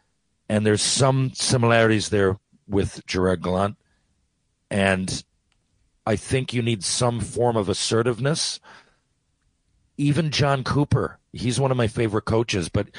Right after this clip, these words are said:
you see him, he's a very articulate guy, but you forget that he can be stern, right? And you need that mix of respect and, uh, you know, assertiveness kind of thing. You know, the players need to, and not, not only, of course, you need to be somewhat of a friend,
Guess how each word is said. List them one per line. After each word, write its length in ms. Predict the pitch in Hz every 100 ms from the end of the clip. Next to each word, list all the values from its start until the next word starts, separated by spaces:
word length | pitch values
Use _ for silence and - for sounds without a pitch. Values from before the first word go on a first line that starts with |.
| - - -
you 100 | 107
see 240 | - 135
him, 100 | 143
he's 160 | 127 113
a 60 |
very 260 | 110 131 147
articulate 540 | 135 - 143 127 113
guy, 280 | 127 127 123
but 160 | 92 113
you 120 | 113
forget 400 | 117 101 131 135
that 100 | 123
he 60 |
can 180 | 113 113
be 100 | 104
stern, 520 | 104 - 123 127 104
right? 240 | 87 90 127 - - -
And 100 | -
you 60 | 113
need 160 | 139 143
that 160 | 139
mix 420 | 120 123 147 -
of 140 | 127 101
respect 720 | 107 - - 143 - - - _ _ _ _ _ _
and, 460 | 104 107 107 101 90
uh, 400 | 101 98 95 90 - _ _ _ _ _
you 140 | - 127
know, 140 | 110
assertiveness 680 | 101 - 143 143 107 101 -
kind 220 | - 101
of 100 | 90
thing. 320 | - 98 82
You 80 | 87
know, 100 | 104
the 80 | 101
players 440 | - 131 135 135
need 180 | 113 117
to, 220 | 104 107 95 - - - _ _ _ _ _
and 400 | 104 117 120 123
not, 140 | 135 131
not 200 | 135 143
only, 180 | 139 131
of 120 | -
course, 280 | 139 139 127
you 60 |
need 140 | 120 104
to 60 |
be 100 | 98
somewhat 520 | 95 - 117 117 107
of 100 | 101
a 60 | 85
friend, 580 | - 104 101 78 76